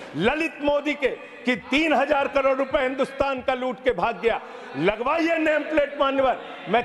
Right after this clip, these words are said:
कहना चाहता हूं नितिन संदेशरा के कि वो छह हजार करोड़ रुपए हिंदुस्तान का लूट के भाग गया, लगवाइए नेम प्लेट अडानी के कि ये ढाई लाख करोड़ रुपए का कर्जा आपने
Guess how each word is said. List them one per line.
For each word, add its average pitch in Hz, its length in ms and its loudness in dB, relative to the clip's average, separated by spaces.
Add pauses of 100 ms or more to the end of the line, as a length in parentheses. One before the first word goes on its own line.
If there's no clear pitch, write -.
कहना 285 300 2
चाहता 285 380 2
हूं 277 100 4
नितिन 277 340 0
संदेशरा 269 600 0
के 196 180 -2 (420)
कि 262 80 4
वो 254 120 0
छह 302 400 0
हजार 294 320 2
करोड़ 285 300 2
रुपए 269 380 0 (340)
हिंदुस्तान 285 600 0
का 285 140 0
लूट 277 300 -2
के 262 80 2
भाग 208 280 -2
गया, 233 220 2 (280)
लगवाइए 277 600 2
नेम 302 260 2
प्लेट - 720 -2
अडानी 294 480 2
के 339 260 2 (380)
कि - 80 4
ये 285 120 2 (120)
ढाई 339 320 2
लाख 320 360 2
करोड़ 294 220 2
रुपए 294 260 0
का 285 160 0
कर्जा 294 420 2 (340)
आपने 262 340 2